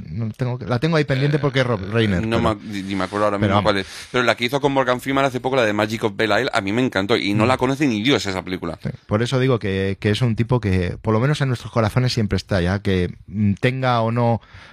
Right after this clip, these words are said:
Speaker 1: la varita para, para hacer obras maestras, como en esta película.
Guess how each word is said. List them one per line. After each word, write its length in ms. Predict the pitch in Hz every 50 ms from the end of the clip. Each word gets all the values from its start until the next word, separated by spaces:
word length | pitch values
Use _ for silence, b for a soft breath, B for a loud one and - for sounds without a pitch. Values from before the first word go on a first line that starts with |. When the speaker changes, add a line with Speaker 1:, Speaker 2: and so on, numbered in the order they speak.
| B B
Speaker 1:
la 160 | 107 113 104
varita 480 | 104 101 101 117 110 - - 107 98
para, 640 | - 107 101 98 95 95 92 92 92 92 90 101 - -
para 220 | - 98 90 90
hacer 360 | 90 90 - 107 101 98 98 -
obras 260 | - 107 104 104 98 92
maestras, 540 | 95 85 87 98 104 - - 131 139 -
como 240 | - - 95 87 90
en 60 | 92
esta 200 | 95 95 - 95
película. 460 | 82 87 80 85 90 104 113 147 160